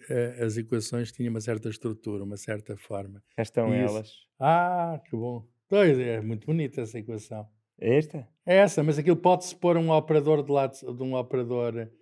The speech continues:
Speaker 2: Aí
Speaker 1: eh,
Speaker 2: fica mais elegante.
Speaker 1: fica
Speaker 2: Isto
Speaker 1: mais
Speaker 2: tudo
Speaker 1: pequeno,
Speaker 2: fica um,
Speaker 1: fica
Speaker 2: um
Speaker 1: muito mais
Speaker 2: operador.
Speaker 1: pequeno. É uma questão de símbolos. Podes usar um símbolo
Speaker 2: Sim, sim,
Speaker 1: para
Speaker 2: os
Speaker 1: pôr
Speaker 2: físicos
Speaker 1: tudo.
Speaker 2: adoram.
Speaker 1: Eh,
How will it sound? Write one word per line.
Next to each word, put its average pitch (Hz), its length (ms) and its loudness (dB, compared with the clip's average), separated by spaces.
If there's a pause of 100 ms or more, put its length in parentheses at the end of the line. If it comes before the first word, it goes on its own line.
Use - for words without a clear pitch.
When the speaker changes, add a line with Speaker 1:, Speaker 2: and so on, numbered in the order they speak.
(160)
Speaker 2:
Aí 120 160 6
Speaker 1:
eh, 120 40 2
Speaker 2:
fica 127 240 4
mais 127 220 4
elegante. 117 380 4
Speaker 1:
fica 156 200 4
Speaker 2:
Isto 160 100 6
Speaker 1:
mais 165 140 6
Speaker 2:
tudo 143 200 8
Speaker 1:
pequeno, - 200 4
Speaker 2:
fica 127 140 8
um, 120 140 4
Speaker 1:
fica 170 180 6
Speaker 2:
um - 40 10
Speaker 1:
muito 170 140 4
mais 165 180 6
Speaker 2:
operador. 107 180 0
Speaker 1:
pequeno. 147 240 2
É 156 80 4
uma 214 100 8
questão 208 260 4
de 165 80 0
símbolos. 127 440 2
Podes 160 240 0
usar 160 180 2
um 151 60 2
símbolo 156 400 0
Speaker 2:
Sim, 107 260 2
sim, 104 100 -8
Speaker 1:
para 123 120 2
Speaker 2:
os - 40 -6
Speaker 1:
pôr 147 140 4
Speaker 2:
físicos 127 300 6
Speaker 1:
tudo. 117 80 6
Speaker 2:
adoram. 98 380 2 (180)
Speaker 1:
Eh, 143 560 4